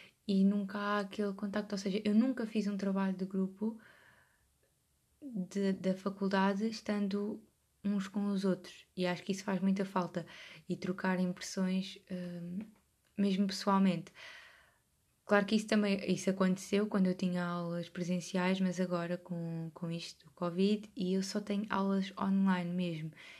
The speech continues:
e isso está a dar um bocadinho cabo de mim, porque já estou há muito tempo, s-, ou seja, eu só saio, literalmente, eu só saio para ir aos meus treinos de dança,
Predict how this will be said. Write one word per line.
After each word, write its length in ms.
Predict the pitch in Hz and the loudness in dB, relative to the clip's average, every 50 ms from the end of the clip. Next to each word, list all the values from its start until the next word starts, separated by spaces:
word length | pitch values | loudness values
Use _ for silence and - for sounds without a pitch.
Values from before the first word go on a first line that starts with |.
| - - - | -20 -14 -6
e 200 | 190 180 175 180 | -4 -2 0 0
isso 180 | 180 - - - | -2 -2 -6 -12
está 540 | - - - 190 180 175 170 170 170 175 - | -10 -6 -2 -2 0 0 -2 -4 -6 -6 -6
a 80 | - 185 | -4 -2
dar 200 | 180 180 175 175 | 0 0 0 0
um 60 | 180 | -2
bocadinho 380 | 175 170 - 180 175 165 165 160 | -2 0 -2 -2 -2 -2 -4 -6
cabo 300 | - - 160 160 151 156 | -4 -4 -4 -4 -4 -4
de 40 | 165 | -4
mim, 340 | 170 175 180 190 220 220 - - - - - - - - - - - _ - | -2 0 0 0 0 0 -4 -10 -18 -20 -20 -20 -20 -20 -20 -20 -20 _ -8
porque 760 | - - 190 196 190 190 190 - 208 202 196 196 196 196 202 214 - | 0 4 4 4 4 4 0 0 2 4 4 6 6 4 2 0 -2
já 160 | 190 185 196 | -2 0 0
estou 160 | 196 196 208 | 0 2 2
há 80 | 208 202 | 2 2
muito 300 | 202 208 208 196 - - | 4 4 2 0 -2 -6
tempo, 400 | - - 196 190 190 190 190 190 - - - - | 0 4 4 6 6 4 2 -2 -12 -18 -18 -16
s-, 320 | - - - - - - - - | -14 -14 -14 -14 -14 -8 -2 0
ou 100 | 208 196 | 0 0
seja, 280 | 190 208 190 185 208 202 | 2 0 0 0 2 0
eu 100 | 226 226 | 0 -2
só 220 | 220 - 247 247 | 0 -2 -2 -4
saio, 400 | 240 - - 196 190 185 185 220 208 190 | -4 -4 -2 0 2 2 2 0 2 2
literalmente, 580 | 202 208 202 208 208 208 202 196 185 180 190 - | 2 2 2 0 0 2 2 2 2 0 0 -2
eu 80 | - 190 | -4 -4
só 160 | 190 - 202 | -4 -4 -6
saio 240 | 196 - 196 185 185 | -4 -2 -2 -4 -2
para 160 | 190 - 185 | -2 0 0
ir 320 | 185 185 185 190 196 190 - | 2 2 2 0 0 -2 -2
aos 200 | - 190 180 180 | -2 -2 0 0
meus 180 | 185 180 - | 0 -2 -2
treinos 320 | - - 180 175 175 165 165 | -2 -2 -2 -2 -2 -2 2
de 100 | 190 185 | 2 2
dança, 460 | 180 180 170 165 160 - 185 170 | 2 0 -4 -4 -6 -6 -8 -8